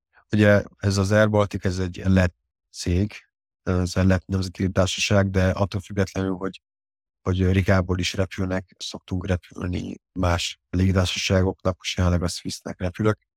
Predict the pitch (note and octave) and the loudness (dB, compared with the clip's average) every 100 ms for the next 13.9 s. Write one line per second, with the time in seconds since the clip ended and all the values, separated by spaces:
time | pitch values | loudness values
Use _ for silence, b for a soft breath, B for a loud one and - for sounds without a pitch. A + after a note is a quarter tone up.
0 | _ _ _ - F#2+ - - F#2 F#2 F#2+ | _ _ _ 0 0 0 2 2 2 0
1 | - G2+ G2+ G#2 _ _ - G2 - F2 | 0 2 2 -2 _ _ -8 -4 -2 -4
2 | - F#2+ F2 E2 F2 E2+ F2 E2+ E2+ E2+ | -4 -4 -4 -4 0 2 2 0 -2 -4
3 | - - _ - F#2 F2+ F#2 - G#2 A2 | -4 -14 _ -4 0 0 -2 0 2 2
4 | G#2+ _ _ _ - G2 F#2 F2 - G2+ | -2 _ _ _ -4 2 2 2 0 2
5 | G#2 G#2+ - G#2+ G#2 G#2+ G#2+ - _ _ | 2 2 0 0 2 4 2 -2 _ _
6 | _ _ _ _ - F2+ E2+ F2 F2 E2+ | _ _ _ _ 0 0 0 0 0 -2
7 | - F2 F2+ - A2 G2+ G2+ F#2 F2 - | -4 -6 -6 -4 -2 -2 2 2 0 -6
8 | - F#2 F2 E2+ E2+ - F#2 F2 - - | -4 -2 -2 -2 -4 -2 0 -2 -2 2
9 | G2 G#2 A2 A2+ A2+ A#2+ _ _ _ _ | 4 6 6 4 2 0 _ _ _ _
10 | _ _ _ - F2+ F2+ F#2+ F#2 F2+ F2 | _ _ _ -6 -4 -2 2 4 2 0
11 | E2 E2+ F2+ - - E2+ - - - - | 0 0 0 -2 -6 -8 -6 -6 -8 -10
12 | F#2 E2+ F2+ E2+ E2 - F#2 - F2 F2 | -6 -4 0 -2 -2 -6 -8 -6 -6 -6
13 | E2 F2 E2+ E2+ - F#2+ F#2+ G#2+ | -2 0 0 -2 -4 -2 0 0